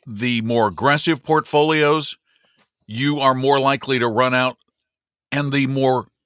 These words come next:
s-, the, the most conservative, also you are more likely to run out of money before you run out of life. What's interesting is that it is the middle of the road portfolios, kinda like all things in life,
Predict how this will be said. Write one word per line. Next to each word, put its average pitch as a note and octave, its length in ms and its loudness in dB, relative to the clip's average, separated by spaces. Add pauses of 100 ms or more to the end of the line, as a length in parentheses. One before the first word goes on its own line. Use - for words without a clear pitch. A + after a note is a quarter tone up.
(140)
s-, - 180 -10 (400)
the, C3 180 -2
the C3 140 0
most D3 500 2
conservative, G#2 680 -2 (100)
also B2 520 2
you A2 220 -4
are G2+ 120 4
more G#2+ 240 -2
likely G2+ 320 -2
to F2+ 80 0
run F2+ 220 0
out F2 120 2
of E2 80 0
money F2 260 -2
before D#2+ 460 -6
you E2 160 -8
run F2+ 200 -2
out D#2+ 120 2
of D#2+ 120 -2
life. F2+ 260 -2 (380)
What's B2+ 260 0
interesting D#3 580 -4
is C#3+ 200 -4
that C3+ 200 0
it C3 160 -2
is B2 280 -4
the B2 120 2
middle C3+ 400 0
of C3 100 0
the C3+ 80 2
road C3 340 2
portfolios, G2+ 640 0 (320)
kinda G3+ 380 -4
like F#3 300 -2
all C#3 240 4
things C#3 360 -4
in A#2+ 100 0
life, A2 400 -2